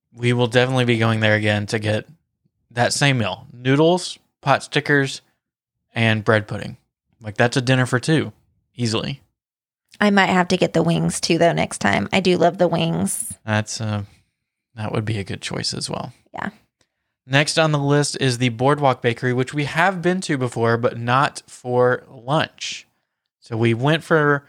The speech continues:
Speaker 1: lunch, we mobile ordered ahead, and we got a Italian sub. I think it's called, like, a Jersey style Italian sub is what they call it. We are big fans. I don't know how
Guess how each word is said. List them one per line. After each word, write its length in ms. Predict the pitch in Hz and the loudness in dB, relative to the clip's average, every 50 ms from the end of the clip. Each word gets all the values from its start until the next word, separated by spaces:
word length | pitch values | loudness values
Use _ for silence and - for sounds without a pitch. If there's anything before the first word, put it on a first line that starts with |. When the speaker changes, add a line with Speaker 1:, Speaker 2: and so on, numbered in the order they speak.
| _ _ _ _ _ _ _ _ _ _ _ | _ _ _ _ _ _ _ _ _ _ _
Speaker 1:
lunch, 520 | _ 127 127 135 143 151 135 98 - - - | _ -4 0 2 2 2 0 -2 -8 -10 -4
we 220 | 131 123 123 117 | -2 0 0 2
mobile 300 | 117 123 127 135 135 143 127 | 2 2 2 2 2 2 4
ordered 360 | 123 131 127 123 127 120 120 | 4 4 4 4 2 0 0
ahead, 580 | - 117 113 107 101 113 123 123 123 123 123 | -2 -2 -2 -4 -2 0 2 2 4 2 2
and 260 | - - - 117 113 113 | 0 -4 -4 -4 -4 -2
we 120 | 117 113 | -4 -4
got 460 | 110 110 117 117 117 120 - - - - | -2 0 2 2 4 2 0 -2 -8 -6
a 360 | - 113 113 113 110 110 113 117 - - | -4 -2 0 2 2 2 0 -2 -2 -4
Italian 840 | 117 113 - - - 123 123 123 131 135 139 139 135 135 135 127 - | -6 -6 -6 -6 -2 0 2 2 2 2 2 0 0 0 -2 -4 -6
sub. 420 | - - - - 127 113 104 104 95 | -6 -6 0 2 2 2 2 0 -2
I 80 | - 110 | -2 -2
think 180 | 113 139 156 185 | 0 0 -2 -2
it's 100 | 190 - | -2 -2
called, 140 | - 151 135 | -2 0 0
like, 140 | 127 - 120 | 0 0 -2
a 60 | 110 | -4
Jersey 560 | 107 104 - 113 110 123 120 127 131 131 127 | -4 -4 -2 0 0 0 0 0 0 -2 -2
style 680 | 123 - - - 110 110 110 110 110 113 113 113 - - | -4 -4 0 0 2 4 4 4 4 2 2 0 -2 -4
Italian 440 | 131 117 - 120 113 110 110 110 107 | -8 -6 -2 0 0 0 0 -2 -4
sub 320 | - - 113 113 113 131 | -4 0 2 2 2 2
is 100 | 143 135 | 0 -2
what 120 | 139 139 135 | -2 -2 -2
they 100 | 139 139 | -4 -2
call 220 | - 147 147 156 | 0 2 2 2
it. 120 | 156 - - _ _ _ _ _ _ _ _ _ _ _ | 0 0 -4 _ _ _ _ _ _ _ _ _ _ _
We 200 | 131 143 170 202 | -2 0 2 2
are 120 | 214 214 202 | 2 2 4
big 200 | 180 185 175 170 | 2 2 0 0
fans. 540 | - 170 170 165 165 170 165 165 165 - - - | 0 0 2 2 2 2 0 0 -4 -8 -8 -8
I 80 | - | -6
don't 100 | 127 139 | -4 -2
know 80 | 143 139 | 0 0
how 320 | 135 135 131 131 - - | 2 2 0 0 -2 -6